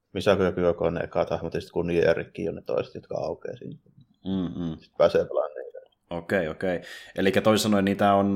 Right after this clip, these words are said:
Speaker 2: mä veikkaan, että tää on semmonen peli, mikä ehkä maksaa jonkun parikymppiä P C:lle.
Speaker 1: Joku kaksi, kaksi viisi varmaan, joo. Minähän
Speaker 2: Joo.
Speaker 1: tietysti fiksuna miehenä, niin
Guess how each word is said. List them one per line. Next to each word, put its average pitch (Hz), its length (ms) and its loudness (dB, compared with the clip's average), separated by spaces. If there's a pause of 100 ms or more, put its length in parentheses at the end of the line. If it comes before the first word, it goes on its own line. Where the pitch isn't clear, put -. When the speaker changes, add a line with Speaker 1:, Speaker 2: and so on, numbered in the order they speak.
(300)
Speaker 2:
mä 127 180 2
veikkaan, 170 180 0
että 208 60 -8
tää 196 60 2
on 160 40 4
semmonen 147 240 0
peli, 123 220 2
mikä 104 200 2
ehkä 87 160 0
maksaa 92 320 2
jonkun 82 440 -4
parikymppiä - 560 0 (560)
P - 40 -4
C:lle. 131 400 0
Speaker 1:
Joku 131 180 6
kaksi, 110 300 2 (220)
kaksi - 340 0
viisi 98 280 -4
varmaan, - 420 -4
joo. - 260 -2 (400)
Minähän 110 220 4
Speaker 2:
Joo. 107 100 4
Speaker 1:
tietysti 123 300 0 (440)
fiksuna 117 320 -2
miehenä, 107 360 -2
niin 104 180 -4